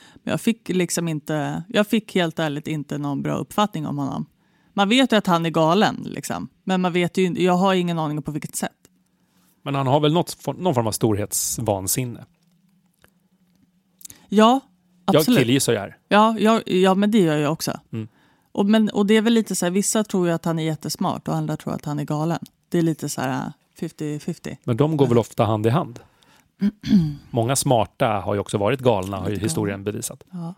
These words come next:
Speaker 1: okej, okej, jag förstår. Ja. Mm.
Speaker 2: George Lucas, smart men också galen.
Speaker 1: Mhm. Jag visste inte att han var smart och galen.
Speaker 2: Ja, men det känns som att man måste vara smart för att komma på Star Wars, men också galen för att skapa Jar Jar.
Speaker 1: Ja, du tänker så, ja.
Speaker 2: Mm.
Speaker 1: Ja, ja, ja.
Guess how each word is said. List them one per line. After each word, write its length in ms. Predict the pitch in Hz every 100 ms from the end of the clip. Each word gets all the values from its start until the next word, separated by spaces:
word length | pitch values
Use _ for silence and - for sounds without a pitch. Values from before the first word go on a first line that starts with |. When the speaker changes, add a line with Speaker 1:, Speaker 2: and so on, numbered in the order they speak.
| _
Speaker 1:
okej, 300 | 175 175 - 175
okej, 200 | - 185
jag 100 | 180
förstår. 220 | - - - -
Ja. 220 | 175 180 _ -
Mm. 140 | 190 - _ _ _ _ - - _ _ _ _ -
Speaker 2:
George 220 | 117 117 113
Lucas, 440 | 110 156 156 - -
smart 420 | - 123 147 -
men 100 | 127
också 160 | 120 131
galen. 360 | 120 110 131 156
Speaker 1:
Mhm. 420 | 180 165 294 254 - _
Jag 120 | 180
visste 220 | 220 -
inte 200 | 262 175
att 100 | 160
han 100 | 160
var 80 | 151
smart 360 | - 156 151 -
och 240 | - - -
galen. 340 | 160 160 214 220
Speaker 2:
Ja, 100 | 135
men 120 | 120
det 80 | 123
känns 220 | 143 117
som 120 | 127
att 160 | - -
man 140 | 135 127
måste 160 | -
vara 80 | 139
smart 280 | - 160 -
för 100 | 127
att 40 |
komma 140 | 123 113
på 100 | 107
Star 240 | 117 107
Wars, 240 | 107 104
men 80 | 120
också 160 | 107 123
galen 320 | 117 104 101
för 80 | 110
att 40 |
skapa 240 | - 107 107
Jar 220 | 107 104 107
Jar. 160 | 113 - _
Speaker 1:
Ja, 360 | 190 196 196 190
du 80 | 190
tänker 240 | 196 190
så, 120 | - 160
ja. 60 |
Speaker 2:
Mm. 240 | 110 110 135
Speaker 1:
Ja, 260 | 175 170 175
ja, 260 | 175 175
ja. 160 | 175